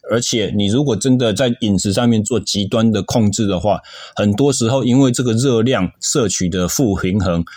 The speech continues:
会造成一些新的健康的问题会跑出来。哦，所以这个时候我们就必须要去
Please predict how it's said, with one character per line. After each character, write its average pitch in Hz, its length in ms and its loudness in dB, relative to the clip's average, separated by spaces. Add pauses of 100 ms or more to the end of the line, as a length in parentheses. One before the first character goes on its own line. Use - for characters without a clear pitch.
(140)
会 113 140 -2
造 110 180 -2
成 98 220 -2
一 120 100 0
些 104 400 -2 (160)
新 123 320 0
的 107 120 -2
健 110 180 0
康 101 160 0
的 98 80 0
问 101 140 2
题 90 100 -2
会 95 100 2
跑 82 200 -4
出 85 180 -6
来。 69 140 -4 (1600)
哦， 107 80 -2
所 151 200 2
以 143 60 2
这 151 100 0
个 135 80 2
时 127 140 0
候 135 80 2
我 - 20 2
们 107 100 2
就 120 140 2
必 131 160 0
须 113 160 0
要 123 160 2
去 110 340 0